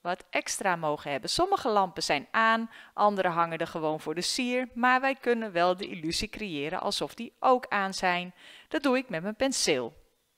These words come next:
Die staat naast mijn radiaalfilter. Mijn aanpassingspenseel. En ik wil hem sowieso lekker warm. En deze mag ook gewoon echt lekker licht.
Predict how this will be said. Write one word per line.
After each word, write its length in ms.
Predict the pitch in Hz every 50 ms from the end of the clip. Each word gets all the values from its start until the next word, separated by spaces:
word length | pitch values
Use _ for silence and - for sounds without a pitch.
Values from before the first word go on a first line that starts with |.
| _ _ _ _
Die 120 | _ - -
staat 200 | - - - - _
naast 340 | _ 180 196 208 226 226 -
mijn 120 | 247 254 247
radiaalfilter. 960 | 240 226 226 240 226 185 151 139 143 - - 143 139 139 139 - - - - _ _ _ _ _ _ _ _ _ _ _ _
Mijn 160 | - 339 -
aanpassingspenseel. 1040 | - 226 226 226 240 240 - - 233 - - - 220 - - 214 196 190 185 190 190 _ _ _ - - - _ _ _ _ _ _ _
En 840 | - 269 262 254 254 254 254 247 247 247 240 233 233 233 240 233 233 _ _ _ _ _ _ _
ik 380 | - 220 220 208 202 190 - -
wil 220 | 170 160 170 160
hem 180 | 156 151 151 151
sowieso 640 | - - 135 98 95 127 - - 165 143 127 117
lekker 260 | 131 127 139 - 214 220
warm. 640 | 254 277 294 302 302 294 294 294 302 302 294 302 _ _
En 260 | _ - 170 165 156 147
deze 360 | - - - - - - -
mag 240 | - - - - -
ook 140 | - -
gewoon 320 | - - 151 156 151 151 - _
echt 180 | - - - _
lekker 260 | 196 196 208 - 254
licht. 560 | 269 277 294 294 294 - - - - - -